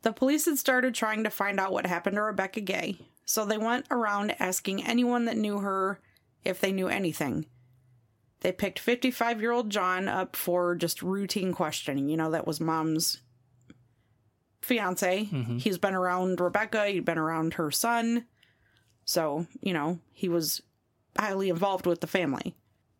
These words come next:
Speaker 1: They pled with him that if he knew anything at all, to please just tell them that if Rebecca was hurt or worse, that the state of the weather at the time would make her body, uh, deteriorate quickly, and that that would only make it harder for Sally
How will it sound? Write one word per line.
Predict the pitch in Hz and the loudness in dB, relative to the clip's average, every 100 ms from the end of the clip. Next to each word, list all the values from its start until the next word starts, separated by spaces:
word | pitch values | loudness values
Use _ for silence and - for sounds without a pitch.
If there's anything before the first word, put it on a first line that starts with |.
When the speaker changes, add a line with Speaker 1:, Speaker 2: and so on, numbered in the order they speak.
| - | -4
Speaker 1:
They | 214 | -2
pled | 214 285 302 | 0 0 2
with | 302 294 | 2 2
him | 285 269 | 2 2
that | 226 | 2
if | 226 | 0
he | 233 226 | 0 2
knew | 254 | 2
anything | 262 262 269 247 | 4 2 2 0
at | 226 | 2
all, | 196 202 | 0 0
to | |
please | 190 - 240 | 0 0 0
just | 220 214 - | 0 -2 -2
tell | 190 180 | 0 0
them | 185 190 196 202 - | 2 0 -2 -4 0
that | 175 | 0
if | 170 | 0
Rebecca | 165 180 202 202 | -2 -2 0 0
was | 170 - | 0 0
hurt | 220 220 - | -2 -2 0
or | 185 | 0
worse, | 180 190 202 - | 0 0 -2 -2
that | 165 - | -2 -2
the | 175 | -2
state | - 190 - | 0 0 0
of | 175 | -2
the | 175 | 0
weather | 175 175 185 175 | 2 2 4 2
at | 170 | 2
the | 170 | -2
time | - 180 185 190 202 | -2 -2 0 0 -2
would | - 170 | 0 0
make | 175 165 | 0 0
her | 185 | -2
body, | 165 165 170 165 - _ - | -2 0 -2 -4 -14 _ -6
uh, | 185 160 | -2 -2
deteriorate | 156 165 175 202 185 190 175 175 - | 0 -2 -2 -2 0 0 0 0 -2
quickly, | - 220 254 262 294 - _ _ _ | -4 0 0 2 0 -4 _ _ _
and | - 185 | -2 0
that | 170 170 - - - - | 0 -2 -4 -12 -12 0
that | 202 - | 0 2
would | 190 | 0
only | 190 190 | 0 0
make | 185 180 | 0 0
it | - | 0
harder | 180 170 170 | 0 0 -2
for | - | -2
Sally | 156 170 160 165 160 160 | -2 0 0 0 0 -4